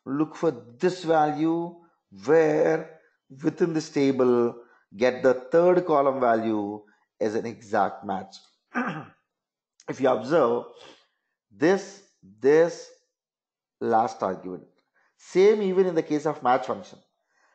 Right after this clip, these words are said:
But here I'll take the same lookup value. But here I'm taking the table because my answer also I should select. But in that case, match function, I always take the one column or one row.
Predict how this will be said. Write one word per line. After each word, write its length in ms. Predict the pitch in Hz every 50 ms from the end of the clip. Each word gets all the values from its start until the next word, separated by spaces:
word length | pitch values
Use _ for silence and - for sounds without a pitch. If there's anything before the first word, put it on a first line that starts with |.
| _ _
But 220 | - - 143 143 151
here 420 | 135 135 170 202 226 233 226 - -
I'll 220 | 120 123 123 131
take 260 | 127 - 147 147 143
the 80 | 151 151
same 360 | - - 147 156 180 185 180
lookup 280 | 180 175 190 185 185 190
value. 500 | 185 180 175 175 180 185 185 285 - - _ _ _ _ _ _ -
But 160 | 151 151 -
here 220 | 160 165 214 247
I'm 240 | 254 262 233 202 185
taking 260 | 196 185 185 - 214
the 160 | 208 214 208 - - -
table 720 | 220 233 269 277 226 190 156 131 117 117 120 131 - - - - _ _ _ -
because 260 | - - 247 247 233
my 140 | 233 208 185
answer 380 | 160 143 165 208 247 240 - 262
also 360 | - 202 208 208 - 220 202
I 60 | 185
should 160 | - 143 -
select. 380 | - 120 104 104 104 - - - - - _ _ _ _ _ _ _ _ _ _
But 140 | 170 196 214
in 140 | 196 185
that 260 | 180 190 214 - - -
case, 380 | 277 269 269 262 269 - - -
match 280 | - 160 185 214 220 -
function, 360 | - 247 220 214 - - 214
I 140 | 196 175 156
always 340 | 147 147 160 170 196 190 190
take 220 | - 180 156 151
the 260 | - - - - 349 - - _ _ _ _
one 320 | 110 123 143 185 220 233 -
column 300 | - 202 190 185 190 185
or 160 | 190 185 165
one 240 | 139 131 131 123 117
row. 300 | 123 131 123 98 - -